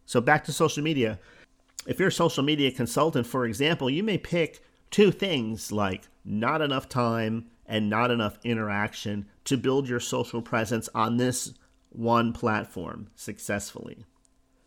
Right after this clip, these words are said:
Two problems that a lot of business owners can really relate to.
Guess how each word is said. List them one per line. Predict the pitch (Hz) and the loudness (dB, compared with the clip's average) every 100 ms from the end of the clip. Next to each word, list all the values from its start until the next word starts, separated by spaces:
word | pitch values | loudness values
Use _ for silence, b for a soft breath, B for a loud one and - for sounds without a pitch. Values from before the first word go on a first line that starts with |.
| b b b b b | b b b b b
Two | - 226 | 0 2
problems | 190 165 147 147 147 123 123 | 4 4 4 2 2 0 2
that | 113 110 113 - | 2 4 0 -2
a | 113 | 0
lot | 113 135 | 4 4
of | 139 113 | 4 2
business | 123 127 120 | 2 0 -2
owners | 120 113 113 110 | -2 0 0 -2
can | - 113 | -2 -2
really | 104 107 107 | 0 0 0
relate | 104 101 98 101 | 0 0 0 -2
to. | - 95 - | -4 -8 -8